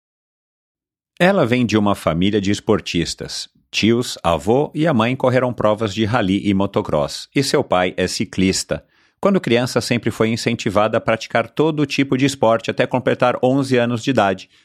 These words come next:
quando focou no futebol. Passou num teste para integrar o Orlando City Soccer nos Estados Unidos, mas seu pai não concordaram com a sua ida. Bastante frustrada, ela partiu em busca de outra modalidade,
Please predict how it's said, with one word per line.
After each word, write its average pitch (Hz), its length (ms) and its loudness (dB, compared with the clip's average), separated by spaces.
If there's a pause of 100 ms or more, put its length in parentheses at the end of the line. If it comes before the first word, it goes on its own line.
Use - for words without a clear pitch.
(120)
quando 180 200 0
focou 98 440 0
no 98 120 -2
futebol. 92 680 0 (580)
Passou 90 380 0
num 87 160 -4
teste 110 460 0
para 101 260 0
integrar 120 560 0
o 123 140 -2
Orlando 143 460 0
City 160 280 -4
Soccer 135 440 -2
nos 135 180 -2
Estados 123 400 -2
Unidos, 101 480 -2 (340)
mas 156 160 -2
seu 165 160 2
pai 104 220 2
não 107 140 -4
concordaram 87 760 0
com 98 160 -2
a 95 60 2
sua 120 260 0
ida. 92 380 0 (600)
Bastante 104 600 0
frustrada, 110 640 0
ela 139 160 0
partiu 139 340 -2
em 131 80 0
busca 110 340 -2
de 95 120 -2
outra 104 360 0
modalidade, 113 760 0